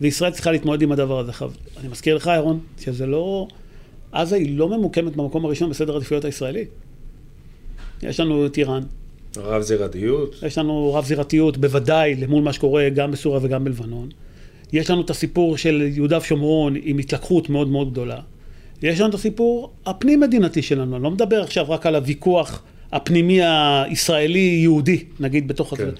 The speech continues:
Speaker 1: גם מול ערביי ישראל.
Speaker 2: הפשיעה במגזר
Speaker 1: הפשיעה
Speaker 2: הערבי.
Speaker 1: במגזר הערבי, עם מאתיים הרוגים שיש לנו ב-, בשנה, עוד לא חלפה שנה,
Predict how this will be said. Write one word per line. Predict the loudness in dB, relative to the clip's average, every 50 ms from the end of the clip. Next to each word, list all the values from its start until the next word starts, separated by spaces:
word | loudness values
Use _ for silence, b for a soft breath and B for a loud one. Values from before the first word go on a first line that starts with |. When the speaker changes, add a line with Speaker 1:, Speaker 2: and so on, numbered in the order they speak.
| B B B B B -8 -6
Speaker 1:
גם | -4 -4 -2 -4 -2 2
מול | 4 4 4
ערביי | 4 2 2 0 0
ישראל. | 0 -2 -2 -4 -4 -2 -4 -4 -8 -10 -8 -8
Speaker 2:
הפשיעה | -8 -6 -6 -4 -4 -2 -2 -2
במגזר | -2 0 -2 -2
Speaker 1:
הפשיעה | -2 0 0 2 2
Speaker 2:
הערבי. | 2 2 2
Speaker 1:
במגזר | 2 2 2 4 4
הערבי, | 4 4 2 0 2 2 2 2 2 0 0
עם | -2 0 0
מאתיים | -2 0 0 0 2 2 2 2
הרוגים | 2 2 2 2 2 2 2
שיש | 2 2 0 0 2
לנו | 0 0 2 2
ב-, | 2 2 2 2 2 0 -2 B B B B B B B -4
בשנה, | -2 0 0 0 0 2 2 2 2 2 2 0 -4 -10 -16 -8 -2 0 0 0 2
עוד | 2 2 2
לא | 2 0
חלפה | 2 0 0 0 0 0
שנה, | 2 2 2 4 4 4 2